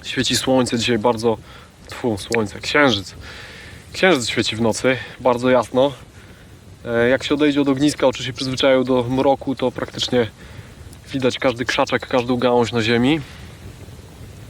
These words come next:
No i naprawdę to był super, super dzień. Dlaczego? Bo po prostu poczuliśmy odrobinę ten klimat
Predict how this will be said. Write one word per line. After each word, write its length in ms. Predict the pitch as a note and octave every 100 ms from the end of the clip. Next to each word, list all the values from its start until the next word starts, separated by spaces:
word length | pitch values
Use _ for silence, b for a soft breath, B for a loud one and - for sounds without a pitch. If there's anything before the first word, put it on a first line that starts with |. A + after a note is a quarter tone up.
| - B B B B
No 80 | B2+
i 40 |
naprawdę 360 | C3 - A#2+ A2
to 100 | A2
był 240 | A#2 A2+
super, 440 | G2+ - B2 A2+ G#2 G2+ B B B B B
super 400 | - C#3 C3+ A#2+
dzień. 340 | A2+ A2 G2 F#2 B B B B B B B
Dlaczego? 540 | C3+ - C#3 D3+ F3 C#3+ B B -
Bo 80 | -
po 120 | F3
prostu 260 | E3 E3 D#3
poczuliśmy 540 | D3+ E3 D3+ B2 A#2+
odrobinę 460 | A#2+ A#2+ A#2 A#2+ A#2
ten 180 | A#2 A2
klimat 440 | - C3 C#3 -